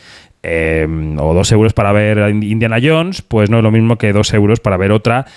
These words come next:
que tiene, eh, muchos ingresos clave, mm, pendientes de la taquilla, ¿no? Entonces, bueno, pues ahí está la dicotomía, pero se ha decidido así y a ver qué tal funciona. Habrá que hacer balance en algún momento de esta, de esta campaña.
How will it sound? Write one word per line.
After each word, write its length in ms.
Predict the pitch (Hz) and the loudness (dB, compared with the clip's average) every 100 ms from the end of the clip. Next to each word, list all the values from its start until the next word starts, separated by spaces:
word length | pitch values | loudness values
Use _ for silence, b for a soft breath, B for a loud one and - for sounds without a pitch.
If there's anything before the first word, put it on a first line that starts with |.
| B _ - | B _ -12
que 400 | 104 101 98 95 | -6 -2 -2 0
tiene, 380 | 110 117 120 | 0 2 0
eh, 20 | 117 117 120 | -2 -2 0
muchos 440 | 127 123 127 131 | 0 2 2 2
ingresos 480 | 127 117 123 127 120 | 2 2 2 0 0
clave, 440 | - 131 127 139 131 | -2 -2 0 0 -2
mm, 500 | 135 127 127 123 120 | -2 2 2 2 -2
pendientes 500 | - 120 120 147 143 | -2 0 0 0 0
de 80 | 135 | 0
la 60 | 113 | 0
taquilla, 420 | 101 151 113 104 | 0 0 2 2
¿no? 100 | 131 | 2
Entonces, 320 | 107 123 123 | 0 0 0
bueno, 220 | 110 85 | 0 -2
pues 240 | 85 98 110 | -4 -2 0
ahí 220 | 117 131 | 2 0
está 400 | - 120 110 101 B B B | 0 -2 -2 -4 B B B
la 80 | 131 | -2
dicotomía, 480 | 139 165 190 262 226 | 0 0 0 0 0
pero 160 | 180 | 0
se 80 | 156 | 0
ha 60 | 156 | 0
decidido 420 | 135 143 143 139 | 2 2 4 2
así 240 | 135 208 - | 2 -2 0
y 60 | |
a 60 | 123 | 0
ver 120 | 131 | 0
qué 100 | 127 | 0
tal 140 | 113 | -2
funciona. 440 | - 107 98 101 87 | 0 -2 0 0 0
Habrá 120 | 104 | 0
que 60 | 92 | 0
hacer 160 | 120 | 2
balance 320 | 110 113 107 | 2 2 2
en 80 | 110 | 2
algún 160 | 101 110 | 2 2
momento 340 | 107 107 110 | 4 2 2
de 60 | 104 | 2
esta, 460 | - 98 92 90 - | 2 0 0 -2 -2
de 80 | |
esta 140 | 110 - | -2 0
campaña. 420 | 90 85 - | -2 -2 -4